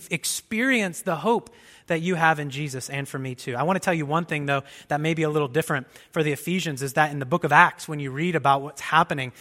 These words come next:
one of the greatest concerns and fears they had was,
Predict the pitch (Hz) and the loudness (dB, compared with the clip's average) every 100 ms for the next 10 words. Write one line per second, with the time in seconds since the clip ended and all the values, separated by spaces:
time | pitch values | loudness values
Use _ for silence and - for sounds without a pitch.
0 | - - - - 151 208 180 127 151 160 | -20 -20 -20 -4 4 4 4 0 2 4
1 | 196 214 - 180 - 175 170 151 139 175 | 4 4 0 -4 -2 0 0 -2 -4 -2
2 | 151 135 151 226 175 127 131 139 131 | 0 0 2 4 4 4 2 -4 -4